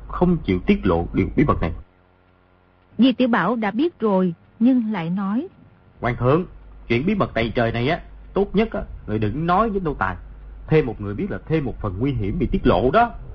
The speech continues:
Speaker 1: Ngươi càng ngày càng tiến bộ, hiểu được mọi chuyện cần phải cẩn thận. Nhưng từ ngày ngươi làm gì cho ta đến nay,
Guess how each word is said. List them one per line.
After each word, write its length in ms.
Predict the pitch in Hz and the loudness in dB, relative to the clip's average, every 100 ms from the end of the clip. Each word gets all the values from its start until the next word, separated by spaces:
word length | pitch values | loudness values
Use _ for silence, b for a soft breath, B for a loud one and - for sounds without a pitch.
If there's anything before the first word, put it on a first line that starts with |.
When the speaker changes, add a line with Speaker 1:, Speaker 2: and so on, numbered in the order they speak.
| - - - - - - - - - | -12 -10 -10 -12 -14 -12 -12 -4 0
Speaker 1:
Ngươi 100 | 107 | 2
càng 160 | 98 - | 2 -2
ngày 120 | 85 78 | -4 -4
càng 200 | 82 - | -4 0
tiến 160 | 117 160 | 2 2
bộ, 220 | 85 78 - - - 120 | 2 0 -6 -10 -2 4
hiểu 140 | 170 | 4
được 160 | 98 92 | 4 0
mọi 120 | 98 | 0
chuyện 240 | 95 95 | 0 0
cần 140 | 90 - | 0 -2
phải 100 | 101 | -2
cẩn 160 | 92 131 | -4 -2
thận. 220 | 85 76 - - - - - - | -4 -4 -10 -10 -10 -10 -4 0
Nhưng 140 | 123 | 2
từ 100 | 92 | 2
ngày 380 | 85 85 80 76 98 | 2 0 0 -2 2
ngươi 140 | 123 | 2
làm 140 | 90 - | 2 -2
gì 100 | 87 | -2
cho 80 | 113 | 0
ta 100 | 113 | 2
đến 180 | 131 156 | 2 2
nay, 160 | 120 | 0